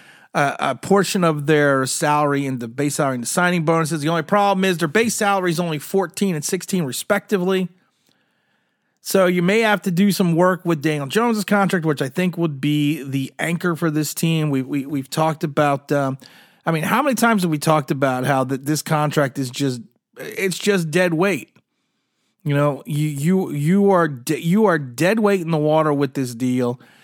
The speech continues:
You, there's nothing you could say or tell me that is going to make me change my mind about this. But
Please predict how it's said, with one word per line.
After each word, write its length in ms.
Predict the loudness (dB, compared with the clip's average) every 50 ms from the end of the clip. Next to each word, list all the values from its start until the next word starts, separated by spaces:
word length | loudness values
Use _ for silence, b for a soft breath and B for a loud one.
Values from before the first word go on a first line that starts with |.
| b b b
You, 120 | -6 -4
there's 260 | -2 0 2 2 2 2
nothing 340 | 2 2 2 2 2 2
you 120 | 2 2 2
could 160 | 0 -2 -2
say 500 | -2 0 0 2 2 2 0 0 -2 -4
or 160 | -4 -6 -6
tell 320 | -6 -6 -2 0 0 0 0
me 120 | 0 -2
that 180 | -2 -2 -2 -2
is 140 | -2 -4 -2
going 220 | 0 0 0 0
to 40 | 0
make 320 | 0 -2 -2 -4 -4 -6
me 220 | -4 -4 -2 -2 -4
change 460 | -4 -4 -4 -2 -2 0 0 0 0
my 200 | 0 0 0 0
mind 460 | 0 -2 0 0 0 0 -2 -2 -2
about 400 | -4 -4 -6 -6 -6 -8 -10 -8
this. 340 | -8 -8 -8 -8 -10 -12 -14 -14 b b b b b b b b b b
But 460 | -2 2 4 4 4 2 -2 -6 -10